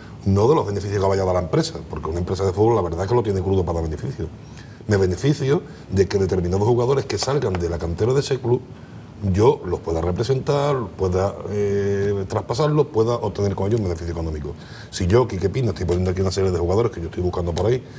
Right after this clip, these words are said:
que le dan calidad al club, y después resulta que la contrapartida que podría obtener el fondo de inversión que yo tengo detrás es esos jugadores de cantera que van saliendo, y se me los va llevando a la otra parte, por otro círculo, por otra vía,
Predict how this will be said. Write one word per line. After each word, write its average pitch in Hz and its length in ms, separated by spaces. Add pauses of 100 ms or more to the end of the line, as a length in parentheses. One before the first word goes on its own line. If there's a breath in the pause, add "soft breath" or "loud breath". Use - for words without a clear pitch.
(160 loud breath)
que 92 100
le 90 60
dan 92 140
calidad 95 300
al 92 60
club, 127 200 (440 loud breath)
y 104 60
después 101 240
resulta 120 320
que 101 100
la 101 80
contrapartida 101 720
que 120 120
podría 117 380
obtener 123 360
el 85 120
fondo 101 260
de 98 40
inversión 101 300
que 101 80
yo 101 80
tengo 98 200
detrás 117 280 (640 loud breath)
es 127 280 (160)
esos 110 220
jugadores 110 360
de 110 60
cantera 107 300
que 104 80
van 107 140
saliendo, 104 420 (300 loud breath)
y 123 80
se 107 160
me 98 80
los 78 160
va 78 60
llevando 90 320
a - 20
la 85 60
otra 78 180
parte, 87 320
por 80 160
otro 78 240
círculo, 92 400
por 80 140
otra 85 180
vía, 107 260